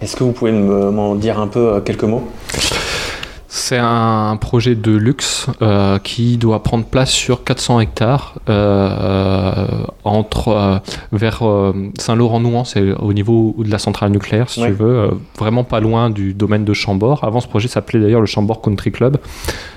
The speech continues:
Speaker 2: euh,
Speaker 1: Hmm.
Speaker 2: et, euh, La Ferté-Saint-Cyr, qui est le village, euh, à côté. Donc en pleine zone Natura deux mille, quatre cents hectares, euh, c'est, alors, euh, je, c'est cinq cents terrains de foot pour ceux qui font du foot, mais, euh,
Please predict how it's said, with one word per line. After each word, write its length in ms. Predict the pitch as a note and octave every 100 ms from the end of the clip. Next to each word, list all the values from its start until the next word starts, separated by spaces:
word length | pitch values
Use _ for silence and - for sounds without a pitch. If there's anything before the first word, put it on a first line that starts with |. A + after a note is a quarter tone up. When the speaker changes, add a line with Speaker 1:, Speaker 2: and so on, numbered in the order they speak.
| - G#2+
Speaker 2:
euh, 160 | G2+
Speaker 1:
Hmm. 140 | G2 -
Speaker 2:
et, 180 | B2 C3
euh, 140 | A2
La 140 | G2+ A2
Ferté-Saint-Cyr, 600 | - - G#2 G2 - C#3+
qui 100 | A#2+
est 20 |
le 60 | G#2+
village, 360 | G#2+ A2 A2
euh, 120 | G#2 G2
à 120 | G#2+
côté. 400 | G#2 G2 A2 C#3+ - - - - - - - -
Donc 160 | A#2 -
en 60 | A#2+
pleine 240 | D3+ C#3+
zone 180 | C3+ B2+
Natura 380 | A#2 - A2 G#2
deux 100 | G#2+
mille, 340 | B2 D#3 D#3 - - -
quatre 180 | B2+
cents 180 | - B2 A2
hectares, 760 | A2 - A#2 B2+ C#3 D3+ - -
euh, 680 | A2 G#2+ G2+ G2+ G2 G2 G2
c'est, 460 | - - - A#2 B2
alors, 340 | G2 G2 G2+
euh, 160 | G2 F#2
je, 200 | - A#2
c'est 340 | A2 - -
cinq 180 | - C#3+
cents 160 | - C#3
terrains 240 | B2+ A2+
de 60 | G#2+
foot 220 | - C3
pour 160 | - -
ceux 100 | -
qui 120 | -
font 120 | -
du 120 | A#2
foot, 340 | - C#3+ C3+ - - - C#3+
mais, 200 | A#2 B2
euh, 280 | A#2 A2